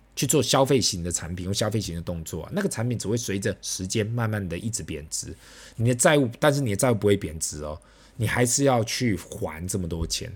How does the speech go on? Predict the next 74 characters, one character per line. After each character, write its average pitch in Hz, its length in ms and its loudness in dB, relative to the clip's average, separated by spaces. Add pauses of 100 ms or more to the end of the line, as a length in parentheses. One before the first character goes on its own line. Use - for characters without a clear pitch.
所 - 220 0
以 131 60 4
好 110 240 -2
的 101 80 0
贷 151 180 0
款 87 160 -4
代 107 100 0
表 90 160 -2
的 82 80 -6
是 98 160 -6
去 95 80 -6
投 85 220 -10
资 87 100 -6
资 85 160 -4
产， - 240 -8 (120)
会 107 100 -2
带 95 140 0
给 87 100 -4
你 80 60 -8
现 85 200 -6
金 82 160 -8
流 78 180 -10
的 - 140 -12 (140)
或 104 80 -4
是 92 80 -4
增 87 240 -6
值 78 140 -8
的 82 100 -8
物 80 220 -8
品。 - 120 -14 (540)
这 147 140 2
就 135 100 2
是 131 100 2
为 135 140 6
什 95 140 0
么 85 160 -6
说 90 240 -6 (160)
如 127 100 4
果 127 60 6
收 113 180 4
入 113 160 4
不 101 140 2
高， 85 280 -2 (120)
不 101 80 -4
要 92 120 0
随 82 160 -4
便 82 140 -4
乱 80 140 -6
花 78 240 -8
钱。 - 240 -10 (500)
第 185 140 10
二 151 60 10
点 95 260 2
呢， 104 180 4 (400)
面 165 300 6
子 - 180 -10 (140)
不 113 80 4
能 98 100 0
当 95 160 0
饭 80 260 0
吃。 - 300 -6 (300)
很 147 120 0
多 240 80 10
时 175 140 2
候 175 180 10
啊， 107 300 4
很 110 160 0
多 139 140 6
人 135 100 2
为 135 100 8
了 110 80 4
爱 113 140 2
面 101 300 0
子， - 200 -8